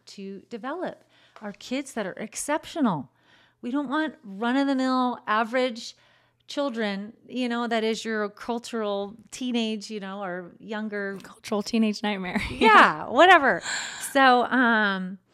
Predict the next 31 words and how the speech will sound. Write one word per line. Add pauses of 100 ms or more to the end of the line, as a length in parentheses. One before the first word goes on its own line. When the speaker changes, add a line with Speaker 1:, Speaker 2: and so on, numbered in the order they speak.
(380)
Speaker 1:
um,
another
question
you
can
ask
is, (500)
"Who
do
we
work
for?"
Oh,
I
already
said
that. (680)
And, (1200)
and
another
thing
I
wanted
to
say
is
more
is
caught (100)
than
taught.